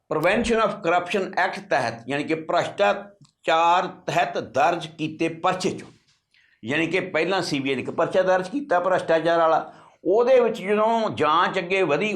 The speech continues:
ਉਹਦੇ ਵਿੱਚੋਂ ਫਿਰ ਇੱਕ ਬ੍ਰਾਂਚ, ਜਿਵੇਂ ਦਰਖਤ ਦੀ ਅੱਗੇ ਟਾਹਲੀ ਨਿ-, ਅਹ, ਟਾਹਲੀ ਚੋਂ ਇੱਕ ਨਿਕਲ ਜਾਂਦੀ ਹੁੰਦੀ ਹੈ ਬ੍ਰਾਂਚ, ਉਵੇਂ ਇਹ ਨਿਕਲੀ ਆ, ਸ਼ਾਖ ਨਿਕਲੀ ਆ। ਸੋ ਇਸ ਕਰਕੇ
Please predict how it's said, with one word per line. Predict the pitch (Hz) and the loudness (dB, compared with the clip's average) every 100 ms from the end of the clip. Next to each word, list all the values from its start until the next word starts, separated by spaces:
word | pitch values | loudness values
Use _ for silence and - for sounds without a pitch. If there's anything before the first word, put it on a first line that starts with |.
| - | -2
ਉਹਦੇ | 202 220 220 | 0 2 2
ਵਿੱਚੋਂ | 170 - 175 | 0 -2 0
ਫਿਰ | 185 | 0
ਇੱਕ | 190 | -2
ਬ੍ਰਾਂਚ, | 123 135 139 147 151 | 0 0 2 2 -2
ਜਿਵੇਂ | 143 156 165 | -2 -2 -2
ਦਰਖਤ | 101 131 127 131 | -2 -2 -2 -6
ਦੀ | 135 160 139 - - _ _ _ _ _ _ _ 127 | -4 -2 -2 -4 -16 _ _ _ _ _ _ _ -8
ਅੱਗੇ | 117 151 | -4 -2
ਟਾਹਲੀ | 226 160 214 208 | 0 0 0 -2
ਨਿ-, | 175 | -2
ਅਹ, | 156 143 123 120 | 0 -2 -4 -4
ਟਾਹਲੀ | 147 190 226 220 | 0 0 0 -2
ਚੋਂ | 190 | -2
ਇੱਕ | - 175 123 95 - _ _ 139 | 0 -2 -2 -4 -16 _ _ -8
ਨਿਕਲ | 160 208 | -4 -2
ਜਾਂਦੀ | 175 156 156 | 0 0 0
ਹੁੰਦੀ | 156 | 0
ਹੈ | 165 | 0
ਬ੍ਰਾਂਚ, | 131 131 156 156 160 208 - - _ - | 0 2 0 0 0 -2 -4 -16 _ -4
ਉਵੇਂ | 185 226 233 185 165 - - - _ - | 0 2 2 2 0 -4 -10 -20 _ -2
ਇਹ | 180 135 | 0 0
ਨਿਕਲੀ | 139 - 202 127 | -2 0 2 2
ਆ, | 95 - - - | 0 -6 -14 -12
ਸ਼ਾਖ | - 160 170 196 214 | -4 2 4 4 4
ਨਿਕਲੀ | 185 139 - 123 95 | 0 -2 -2 -2 -4
ਆ। | - - _ - - _ | -8 -18 _ -20 -20 _
ਸੋ | - 165 156 147 131 117 104 - - | -4 0 2 4 4 2 0 -8 -6
ਇਸ | 165 202 240 | 0 2 2
ਕਰਕੇ | - 214 202 - 196 196 185 160 110 | 2 0 0 0 0 2 2 0 -2